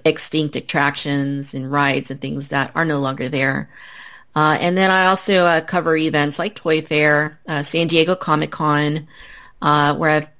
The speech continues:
been able to have great conversations with the people that are bringing us these awesome toys. Sometimes I get them on the podcast.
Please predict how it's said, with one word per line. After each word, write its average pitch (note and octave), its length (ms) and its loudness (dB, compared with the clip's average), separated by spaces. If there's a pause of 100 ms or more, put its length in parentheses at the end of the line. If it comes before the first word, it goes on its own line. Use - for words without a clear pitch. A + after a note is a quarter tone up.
been D#3 140 -2
able D3+ 180 4
to D#3 80 2
have D3 320 2
great E3+ 200 4
conversations D#3 760 0
with C#3+ 80 -8
the - 80 -8
people D#3 260 -4
that C#3+ 140 2
are C#3+ 40 2
bringing G3 300 4
us D3+ 140 2
these D3+ 180 0
awesome C#3+ 320 2
toys. C#3+ 480 2
Sometimes F3 400 0
I E3+ 60 4
get D3+ 160 0
them D3+ 140 0
on D3 100 2
the C#3+ 40 -4
podcast. C#3+ 880 -2